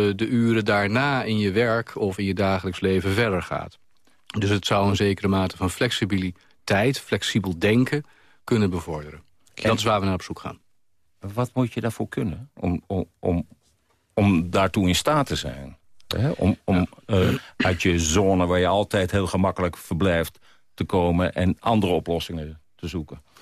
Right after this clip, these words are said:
Speaker 1: Dat is een hele goede vraag. Ehm, als we die, eh, zo met één one-liner konden beantwoorden, dan, eh, dan, eh, dan was, waren we klaar. Dus dat is, dat is één van de dingen waar we natuurlijk, ehm, eh,
Speaker 2: Maar je hebt
Speaker 1: eh, onderzoek
Speaker 2: vast
Speaker 1: mee
Speaker 2: vermoedens.
Speaker 1: Nee, nee, we hebben zeker vermoedens. Dus een paar, je, je hebt een pa-,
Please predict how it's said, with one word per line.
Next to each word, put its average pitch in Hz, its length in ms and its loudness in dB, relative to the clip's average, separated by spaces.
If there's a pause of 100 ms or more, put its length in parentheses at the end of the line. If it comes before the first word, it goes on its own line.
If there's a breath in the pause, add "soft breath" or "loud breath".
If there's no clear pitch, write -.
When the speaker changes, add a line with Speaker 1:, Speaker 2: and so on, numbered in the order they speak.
(240 loud breath)
Speaker 1:
Dat 117 120 2
is 107 60 0
een 123 60 4
hele 139 180 2
goede 113 260 2
vraag. 113 420 -2
Ehm, 107 440 2
als 117 220 -2
we 113 100 0
die, 110 360 4
eh, 107 180 2
zo 107 360 2
met 104 180 0
één 110 240 0
one-liner 110 480 2
konden 101 220 0
beantwoorden, 104 580 2
dan, 98 320 2
eh, 95 180 0
dan, 98 320 0
eh, 92 300 0
dan 107 120 0
was, 110 120 2
waren 110 260 0
we 95 60 -4
klaar. 117 280 -4 (520 loud breath)
Dus 104 100 -2
dat 123 100 2
is, 117 80 -4
dat 127 180 0
is 143 60 -2
één 147 140 2
van 131 100 2
de 123 80 4
dingen 120 220 2
waar 117 100 2
we 110 60 2
natuurlijk, 110 460 0
ehm, 110 100 2 (420)
eh, 101 100 -2
Speaker 2:
Maar 101 100 2
je 101 80 2
hebt 101 120 2
Speaker 1:
eh, 95 100 -2
onderzoek 123 160 0
Speaker 2:
vast 107 140 0
Speaker 1:
mee 98 80 -2
Speaker 2:
vermoedens. 92 640 -2
Speaker 1:
Nee, 123 120 2
nee, 131 180 2
we 123 60 -2
hebben 117 180 -2
zeker 120 260 -2
vermoedens. 85 360 -6
Dus 101 120 -2
een 110 100 0
paar, 117 180 0
je, 110 160 -4
je 120 60 2
hebt 120 120 0
een 113 100 -2
pa-, - 140 -2